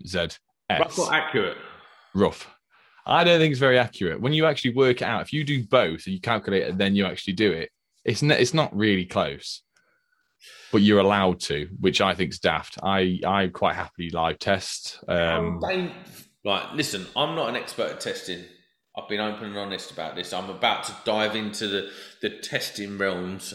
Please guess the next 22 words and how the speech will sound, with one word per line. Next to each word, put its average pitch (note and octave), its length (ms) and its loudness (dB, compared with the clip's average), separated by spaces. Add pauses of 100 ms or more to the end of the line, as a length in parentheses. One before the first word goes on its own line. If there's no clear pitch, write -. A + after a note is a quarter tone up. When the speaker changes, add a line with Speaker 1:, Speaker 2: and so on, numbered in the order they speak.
Speaker 2:
at F2+ 160 -4
the G2 100 -2
end F#2+ 120 -4
of F2+ 60 -6
this F#2 160 -6
job, F2 400 -4
big G2+ 220 -8
time. D#2 240 -10 (1500)
How G#3+ 360 0
dangerous D3+ 500 0
is A2 180 2
it - 440 -4
to - 120 -12
do G2+ 180 2
a F#2+ 40 2
Z G2 120 0
S? - 460 -4 (640)
Speaker 1:
Not B2 120 -6
dangerous G2+ 380 -2
at E2+ 100 -8
all. E2 340 0 (1300)
Speaker 2:
<sighs> - 20 -16